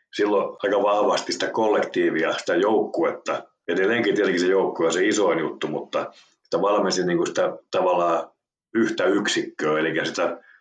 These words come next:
ryhmää, joukkuetta, se oli se juttu. Ei niinkään yksilöä. Nyt, nyt on niinku,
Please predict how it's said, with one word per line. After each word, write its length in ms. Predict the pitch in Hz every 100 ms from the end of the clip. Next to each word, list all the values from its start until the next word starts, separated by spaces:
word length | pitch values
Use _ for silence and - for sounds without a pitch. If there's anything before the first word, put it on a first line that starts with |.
| _
ryhmää, 400 | 104 95 90 87
joukkuetta, 720 | 87 98 90 - - - -
se 120 | 80 90
oli 160 | 85
se 80 | 80
juttu. 500 | 78 76 - - - _ _ _ _
Ei 140 | 90 92
niinkään 460 | 98 90 95 87
yksilöä. 440 | 95 98 85 76 73
Nyt, 240 | 107 107 -
nyt 140 | 107
on 120 | 101
niinku, 360 | 95 85 90